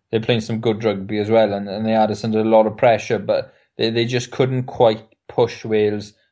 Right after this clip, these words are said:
that extra, you know, couple of inches to break them. And I think, you know, we, what, what Wales were, Wales weren't, Wales weren't the better side of the night. They weren't the stronger side. They were the smarter side.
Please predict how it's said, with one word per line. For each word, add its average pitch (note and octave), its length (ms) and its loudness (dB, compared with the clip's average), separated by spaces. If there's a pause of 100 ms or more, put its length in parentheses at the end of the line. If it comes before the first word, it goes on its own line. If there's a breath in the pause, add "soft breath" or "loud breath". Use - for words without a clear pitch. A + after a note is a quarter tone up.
(100)
that G#2 220 0
extra, G#2+ 520 0 (280)
you C3 100 -6
know, G#2 240 -4 (320)
couple B2+ 260 -2
of A2+ 80 -2
inches G#2+ 420 -6
to B2 80 -8
break A2 340 -4
them. B2 320 -2 (520)
And A#2+ 120 -2
I A#2+ 80 0
think, A#2 360 -6
you A#2 60 -2
know, F#2+ 480 -8
we, B2 120 0
what, B2+ 800 -4
what C3+ 260 4
Wales A#2 340 2
were, F#2+ 120 -2
Wales C3+ 340 4
weren't, C3 440 -4 (460 soft breath)
Wales E3 280 2
weren't E3 200 -2
the D3 80 0
better B2 420 2
side G#2+ 280 -2
of G2 60 -6
the G2+ 80 -8
night. A2 300 -6
They C3 80 -4
weren't B2 280 0
the B2+ 80 -12
stronger A#2+ 460 0
side. G2 380 -4 (140)
They A2+ 80 -4
were G#2+ 40 -6
the G#2+ 60 -6
smarter A2+ 540 -2
side. G2 340 -2